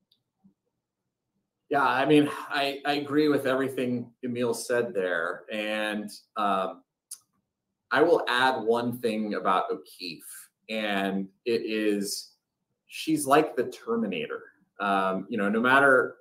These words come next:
you know, if you cut her legs off, she's gonna keep coming at you.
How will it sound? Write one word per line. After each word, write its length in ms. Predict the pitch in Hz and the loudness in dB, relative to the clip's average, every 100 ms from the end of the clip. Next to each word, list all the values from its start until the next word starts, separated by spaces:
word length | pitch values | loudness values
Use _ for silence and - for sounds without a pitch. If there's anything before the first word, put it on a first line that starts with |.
| - | -8
you 100 | 113 | -8
know, 60 | |
if 80 | 104 | -8
you 80 | 113 | -12
cut 220 | - 143 | 2 2
her 120 | 139 131 | 4 2
legs 340 | 131 131 127 | 2 2 2
off, 380 | 131 135 131 - | 4 4 2 -2
she's 180 | 123 120 | -10 -6
gonna 180 | 120 | -6
keep 320 | 117 131 - - | -6 -10 -10 -4
coming 260 | 127 123 | -2 0
at 300 | 117 120 123 | 0 -2 -2
you. 280 | 131 127 127 | -2 -2 -4